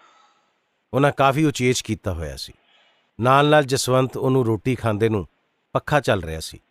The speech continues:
ਉਹਦਾ ਇਹ ਖਿਆਲ ਸੀ ਕਿ ਉਹ ਉਸ ਵੱਲ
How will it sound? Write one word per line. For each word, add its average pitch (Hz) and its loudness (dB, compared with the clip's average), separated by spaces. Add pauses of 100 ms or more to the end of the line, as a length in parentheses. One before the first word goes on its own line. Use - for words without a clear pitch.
(1600)
ਉਹਦਾ 156 4
ਇਹ 180 2
ਖਿਆਲ 139 2
ਸੀ 165 0
ਕਿ 160 -2
ਉਹ 160 2
ਉਸ 135 -2
ਵੱਲ 139 2